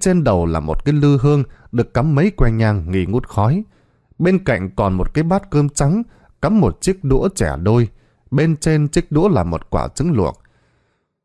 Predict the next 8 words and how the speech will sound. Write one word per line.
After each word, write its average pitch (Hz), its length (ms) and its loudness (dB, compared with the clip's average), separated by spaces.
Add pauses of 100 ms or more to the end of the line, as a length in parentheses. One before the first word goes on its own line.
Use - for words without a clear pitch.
(440)
Thấy 160 220 4
thầy 127 180 2
Hai 165 260 2
và 95 140 -2
bác 151 220 -2
trưởng 80 280 -2
thôn 143 260 4
về, 78 340 -4